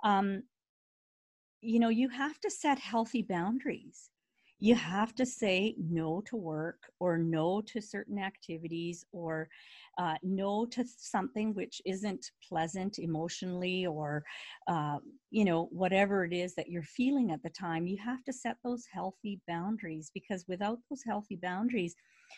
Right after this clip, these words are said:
you're actually compromising, uh, the love for yourself. If you don't have healthy boundaries, no means no, and yes means yes, and maybe <laughs> means maybe,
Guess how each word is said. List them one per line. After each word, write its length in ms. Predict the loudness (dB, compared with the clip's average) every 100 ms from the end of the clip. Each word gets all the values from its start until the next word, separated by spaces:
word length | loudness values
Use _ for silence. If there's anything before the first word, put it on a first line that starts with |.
| -10
you're 260 | 2 4 6
actually 520 | 4 2 0 2 2 0
compromising, 1080 | -8 -4 -2 2 2 4 2 0 0 0 -2 -6 _ -20 _
uh, 320 | 0 2 0 -2 0
the 100 | 0
love 320 | 0 -2 -2
for 100 | -4
yourself. 680 | -2 -2 0 2 0 -2 -20 _ _ _ _ _ _ -2
If 180 | -2 0
you 100 | 2
don't 220 | 4 2
have 240 | 2 0 0
healthy 400 | -2 -4 -4 -2
boundaries, 460 | 0 2 2 2
no 260 | 2 2 2
means 340 | 2 0 0
no, 280 | 0 0 0
and 140 | 0 0
yes 300 | -2 -4 -6
means 340 | -2 -2 -4 -4
yes, 420 | -4 -2 -6 -4
and 260 | -2 0 2
maybe 340 | 4 2 0
<laughs> 0 |
means 420 | 2 4 2 0 -6
maybe, 560 | -4 -4 -4 -6 -8